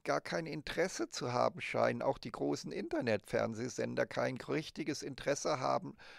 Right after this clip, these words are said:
über Lösungen zu reden, vielleicht weil dann ja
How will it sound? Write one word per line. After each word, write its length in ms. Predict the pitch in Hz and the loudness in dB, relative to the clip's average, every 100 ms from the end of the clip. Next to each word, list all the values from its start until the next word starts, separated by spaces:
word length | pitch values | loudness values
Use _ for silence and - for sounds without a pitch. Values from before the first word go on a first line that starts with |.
| - - - | -20 -14 -4
über 260 | 139 139 | 4 4
Lösungen 760 | 139 185 240 - 135 104 104 101 | 6 4 4 4 4 4 4 0
zu 200 | - 113 | 0 0
reden, 340 | 113 127 220 | 0 0 -4
vielleicht 580 | - 143 127 139 - 127 | -4 0 2 2 -2 -2
weil 220 | 131 139 | 0 2
dann 320 | 131 131 160 | 4 4 2
ja 200 | 170 160 | 0 0